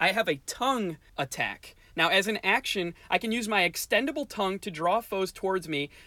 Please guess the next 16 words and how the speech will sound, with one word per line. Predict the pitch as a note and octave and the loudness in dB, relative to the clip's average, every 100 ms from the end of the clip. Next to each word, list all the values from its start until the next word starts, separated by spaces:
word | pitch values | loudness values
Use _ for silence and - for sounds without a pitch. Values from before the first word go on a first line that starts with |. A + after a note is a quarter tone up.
| - | -2
and | E3 | 0
I | F3+ | 2
make | F#3+ A3 | 2 2
a, | A#3+ E3+ F3 | 2 -2 -2
a | F3 | 0
melee | G3 B3+ A#3+ | 2 2 4
weapon | G3+ G3 | 2 2
attack | F3+ F#3+ F3 | -2 0 0
as | E3 | 2
if | G#3+ | 2
I | G#3+ | 2
were | F3 F3 | 0 0
doing | F#3+ F#3+ | 0 0
that | E3 D#3 D3+ | 0 -2 0
bite | E3 D#3 | 2 0
attack, | - B2+ A#2+ | -2 -4 -4